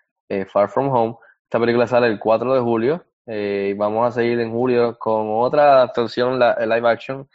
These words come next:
eh, clásico, rapidito, la ven en la casa o la ven en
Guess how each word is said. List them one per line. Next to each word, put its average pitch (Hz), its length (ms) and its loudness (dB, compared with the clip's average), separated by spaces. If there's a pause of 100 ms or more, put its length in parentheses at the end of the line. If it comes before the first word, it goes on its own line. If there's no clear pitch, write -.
(420)
eh, 98 200 -6
clásico, 123 460 -2
rapidito, 113 680 2
la 110 120 4
ven 107 180 2
en 120 80 -2
la 120 140 2
casa 131 400 0
o 110 180 0
la 104 100 0
ven 107 180 -2
en 131 80 -6